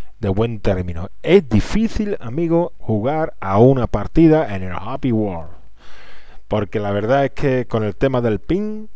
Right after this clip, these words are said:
con el tema del internet, la latencia, los problemas míos de internet aquí, está volviendo esto loco a todo Kiski.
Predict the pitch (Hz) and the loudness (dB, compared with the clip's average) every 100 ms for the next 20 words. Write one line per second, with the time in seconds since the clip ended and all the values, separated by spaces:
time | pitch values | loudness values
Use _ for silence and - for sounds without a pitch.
0 | - - - - - - 101 95 92 - | -10 -10 -10 -8 -8 -6 -6 -6 -2 0
1 | 135 107 101 101 107 101 98 113 147 147 | 0 0 -2 -2 -4 -2 -2 -2 -2 -2
2 | 107 95 120 143 - 127 117 101 - 107 | -2 -4 -4 -2 0 0 0 2 2 2
3 | 113 101 92 113 120 107 104 101 90 104 | 0 -2 -2 -2 -2 -2 -4 -6 -6 -6
4 | 117 95 - 127 127 107 - 113 104 110 | -6 -6 -8 -8 -10 -10 -6 -4 -2 -2
5 | 113 107 110 - 107 113 113 117 104 113 | -2 -2 -2 -2 0 0 0 -2 0 2
6 | 110 110 104 - 87 - | 2 0 0 0 -2 -6